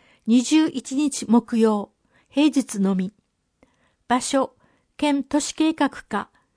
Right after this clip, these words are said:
市都市計画課。提出方法、縦覧場所に備え付け、または県ウェブサイトに掲載の様式に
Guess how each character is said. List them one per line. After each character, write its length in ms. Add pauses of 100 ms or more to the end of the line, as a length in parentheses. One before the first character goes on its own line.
(340)
市 460 (100)
都 140
市 180
計 180
画 160
課。 380 (800)
提 160
出 240
方 240
法、 460 (600)
縦 280
覧 260
場 100
所 160
に 160
備 360
え 40
付 420
け、 40 (300)
ま 160
た 180
は 280 (140)
県 320 (120)
ウ 100
ェ 80
ブ 80
サ 220
イ 80
ト 160
に 120
掲 220
載 320
の 160
様 220
式 340
に 240